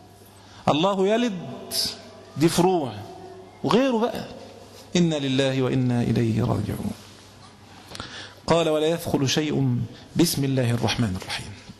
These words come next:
فهذا الحديث الشاهد منه للمسألة ماذا؟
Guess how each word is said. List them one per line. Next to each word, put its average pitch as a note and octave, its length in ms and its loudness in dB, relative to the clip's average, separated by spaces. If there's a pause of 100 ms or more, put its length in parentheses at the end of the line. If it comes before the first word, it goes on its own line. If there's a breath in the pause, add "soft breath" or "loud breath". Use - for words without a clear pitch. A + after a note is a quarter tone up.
(1200 loud breath)
فهذا G3+ 440 2
الحديث E3 460 -2
الشاهد F3 420 2
منه D3 360 -2 (420)
للمسألة C3 680 2
ماذا؟ C3 340 0